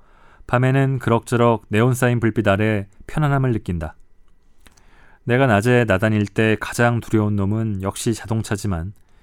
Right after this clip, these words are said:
그 밖에도 두려운 존재가 제법 많다. 느릿느릿 인도로 오가는 자전거나 전화기만 보면서 다가오는 사람도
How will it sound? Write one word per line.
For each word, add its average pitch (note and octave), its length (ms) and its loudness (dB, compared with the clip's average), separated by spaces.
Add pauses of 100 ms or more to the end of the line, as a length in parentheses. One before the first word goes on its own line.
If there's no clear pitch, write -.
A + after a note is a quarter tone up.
(140)
그 - 100 -10
밖에도 B2 520 2
두려운 A2+ 360 0
존재가 G#2+ 540 -2
제법 A#2+ 300 -4
많다. F2 420 -8 (1040)
느릿느릿 B2 800 4
인도로 B2 440 2
오가는 A2 280 0
자전거나 G#2+ 680 -2 (460)
전화기만 B2+ 640 2
보면서 A2+ 400 0
다가오는 G#2 460 0
사람도 G2+ 600 -2